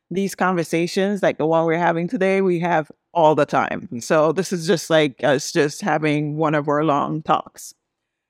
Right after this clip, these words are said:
Speaker 1: So what I'd like to do is to start off by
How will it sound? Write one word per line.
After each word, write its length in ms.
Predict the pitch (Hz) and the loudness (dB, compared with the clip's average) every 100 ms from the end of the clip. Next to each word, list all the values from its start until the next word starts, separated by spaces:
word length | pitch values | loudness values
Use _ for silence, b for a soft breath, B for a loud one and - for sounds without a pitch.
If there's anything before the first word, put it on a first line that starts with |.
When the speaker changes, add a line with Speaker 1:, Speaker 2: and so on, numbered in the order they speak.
| _ - | _ -4
Speaker 1:
So 500 | 240 214 208 208 - _ _ _ - | 2 4 2 -2 -8 _ _ _ -8
what 200 | 190 202 | -2 2
I'd 160 | 214 196 | 2 4
like 240 | 214 240 | 2 0
to 120 | 254 | -2
do 440 | 208 208 196 190 - | 0 2 2 0 0
is 380 | 175 170 165 - | 0 0 -2 -8
to 520 | - 175 160 156 170 180 | -4 0 0 0 -2 -8
start 380 | - - 190 202 | -8 2 4 4
off 320 | 180 180 - | 4 2 -2
by 560 | 165 160 151 151 151 | 0 2 2 0 -2